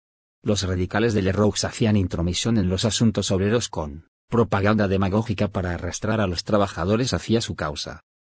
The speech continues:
Ambos intentos fueron infructuosos y generaron una mayor concienciación de las masas anarquistas.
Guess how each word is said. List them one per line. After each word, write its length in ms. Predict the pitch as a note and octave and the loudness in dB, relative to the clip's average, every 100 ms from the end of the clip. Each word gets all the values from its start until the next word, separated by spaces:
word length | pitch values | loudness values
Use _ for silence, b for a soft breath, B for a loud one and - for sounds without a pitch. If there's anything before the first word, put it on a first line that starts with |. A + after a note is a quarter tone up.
| - | -4
Ambos 340 | F#2+ F#2 F#2 | 0 0 0
intentos 480 | F#2 - A2+ A#2+ B2+ | -4 -2 -2 0 -2
fueron 300 | - A2+ G#2+ | 0 2 4
infructuosos 800 | G2 - G2+ - F#2+ G2+ C3+ - | 4 0 -6 -2 0 0 0 -2
y 60 | G2+ | -2
generaron 480 | G2+ F2+ G2+ G#2 | 0 2 2 2
una 200 | G2 F#2+ | 4 2
mayor 260 | F2+ F2+ G2+ | 2 2 0
concienciación 720 | G2+ F#2 G#2 G2 G#2+ F#2+ C3+ | -2 -2 -4 -2 -4 0 2
de 80 | C3+ | 2
las 160 | A#2+ | 2
masas 340 | A2+ C#3 D3 G#2 | 2 2 0 0
anarquistas. 840 | F#2 F2 - C3 - D2+ - - | 0 -2 -4 -8 -6 -10 -8 -12